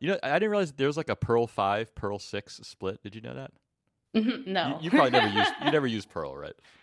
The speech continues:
Speaker 2: I did in college.
Speaker 1: Oh,
Speaker 2: I think
Speaker 1: really?
Speaker 2: that was, like, the first language I learned.
Speaker 1: So apparently, like, there was, like, a Perl five, Perl six, kinda like a Python two, Python three kinda situation. Um,
Speaker 2: Yeah.
Speaker 1: but Perl six eventually split off and just became, like, another language.
Speaker 2: Oh,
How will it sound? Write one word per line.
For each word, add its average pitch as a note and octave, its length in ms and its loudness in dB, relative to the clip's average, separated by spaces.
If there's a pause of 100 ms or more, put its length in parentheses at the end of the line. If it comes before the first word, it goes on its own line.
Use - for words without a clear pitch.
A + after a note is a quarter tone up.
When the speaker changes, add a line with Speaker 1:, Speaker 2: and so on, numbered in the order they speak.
(160)
Speaker 2:
I C4 120 6
did F4+ 280 -2
in B3 280 -2
college. F#3 680 -4 (220)
Speaker 1:
Oh, D3+ 80 4
Speaker 2:
I E3 40 4
think C3+ 40 0
Speaker 1:
really? D3+ 180 6
Speaker 2:
that A#3+ 120 0
was, - 140 -8
like, F#3+ 200 -4 (120)
the F#3 160 0
first F3+ 340 -6
language E3+ 420 -4
I D#3 160 -4
learned. D3+ 680 -8 (320)
Speaker 1:
So E3+ 140 6
apparently, G3 480 2
like, D3 180 4
there D#3+ 100 -2
was, E3 120 -2
like, D#3 100 -2
a C#3 60 -2
Perl C#3 200 2
five, A2+ 340 2
Perl G#2+ 180 0
six, - 280 -6
kinda A2 200 -2
like F#2+ 120 -2
a F2 80 -4
Python F2 400 -4
two, E2+ 200 -8
Python E2 380 -8
three E2 180 -10
kinda E2 160 -12
situation. F2+ 540 -14 (420)
Um, - 40 0
Speaker 2:
Yeah. E3 400 0
Speaker 1:
but - 160 -2
Perl C3+ 180 0
six - 320 -4
eventually G2+ 260 -4
split G2+ 280 -2
off F#2+ 160 0
and E2 80 -14
just D2+ 140 -18
became, E2 260 -12
like, D#2 120 -10
another D2+ 240 -8
language. D2 500 -16 (340)
Speaker 2:
Oh, A3 280 2